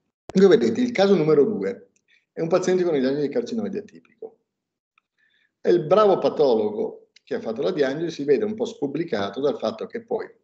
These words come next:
fanno il panel on-, il, fanno l'oncopanel, che è quello che poi è diventato Foundation One, e trovano una mutazione, un gene di fusione con il W S. Quindi diventa Ewing sarcoma, quindi il paziente viene fatto, viene sistemato.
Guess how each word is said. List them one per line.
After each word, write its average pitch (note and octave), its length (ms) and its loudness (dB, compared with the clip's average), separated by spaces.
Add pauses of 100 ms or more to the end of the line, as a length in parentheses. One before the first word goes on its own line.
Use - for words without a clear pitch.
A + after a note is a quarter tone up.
(100)
fanno A#2 240 -4
il G2 140 -10
panel G#2 280 -4
on-, G2+ 280 -6
il, A2 180 -6 (520)
fanno F#3+ 240 -2
l'oncopanel, G2+ 640 -4
che G#2+ 100 -6
è F#2 80 -10
quello - 180 -2
che F2+ 100 -10
poi F#3+ 120 -2
è - 20 0
diventato F#2+ 340 -6
Foundation F#2+ 400 -4
One, F#2 240 -4 (300)
e D#3+ 140 4
trovano B2 360 4
una C3 120 2
mutazione, A2 640 0
un A2 100 0
gene A2 220 2
di G2+ 80 0
fusione G2+ 400 -6
con G#2 100 -12
il G2 80 -6
W G2 380 -10
S. - 200 -16 (320)
Quindi A#3 280 8
diventa F#3+ 440 4
Ewing G3 320 4
sarcoma, F#3+ 560 -4
quindi G3+ 340 0
il G3+ 100 -4
paziente E3 600 0
viene D#3+ 220 -8
fatto, G#2+ 480 -8
viene C3 220 -6
sistemato. - 680 -8